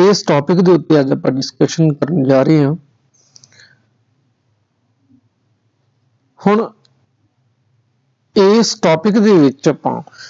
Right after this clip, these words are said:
ਪ੍ਰਾਚੀਨ ਭਾਰਤ ਦੇ ਇਤਿਹਾਸ ਦੇ ਮੁੱਖ ਸੋਮਿਆਂ ਦੇ ਬਾਰੇ ਪੜ੍ਹਾਂਗੇ।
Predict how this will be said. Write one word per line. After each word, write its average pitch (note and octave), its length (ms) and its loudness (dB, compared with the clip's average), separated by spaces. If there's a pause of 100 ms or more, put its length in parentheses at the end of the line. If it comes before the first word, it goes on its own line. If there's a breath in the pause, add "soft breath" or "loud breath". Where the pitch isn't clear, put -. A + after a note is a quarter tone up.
(760 loud breath)
ਪ੍ਰਾਚੀਨ G#3 600 0
ਭਾਰਤ E3 560 -2
ਦੇ F3+ 180 2
ਇਤਿਹਾਸ D#3 680 0
ਦੇ D3 400 2
ਮੁੱਖ C#3 500 -4
ਸੋਮਿਆਂ D#3+ 560 0
ਦੇ D#3+ 140 2
ਬਾਰੇ C#3 200 0
ਪੜ੍ਹਾਂਗੇ। C#3+ 540 -2